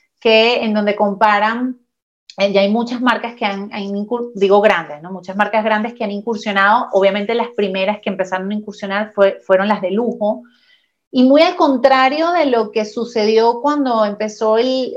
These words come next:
la revolución como de, de, del tema del internet y las marcas de moda empezándose a vender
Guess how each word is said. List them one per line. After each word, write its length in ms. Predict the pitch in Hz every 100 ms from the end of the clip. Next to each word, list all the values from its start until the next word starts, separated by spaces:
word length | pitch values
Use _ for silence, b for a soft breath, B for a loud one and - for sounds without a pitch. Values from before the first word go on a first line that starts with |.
| -
la 240 | 226 214
revolución 560 | 214 208 208 - 220 202
como 280 | 240 262 233
de, 260 | 208 202
de, 280 | 196 202 196
del 240 | 196 202 202
tema 260 | 214 214
del 120 | 247 254
internet 720 | 233 214 202 208 226 233 220
y 80 | 214
las 180 | 202 202
marcas 340 | 196 202 226
de 120 | 233
moda 520 | 214 220 220 214 220
empezándose 600 | 220 214 208 208 202 208
a 60 | 220
vender 580 | 202 196 202 202 208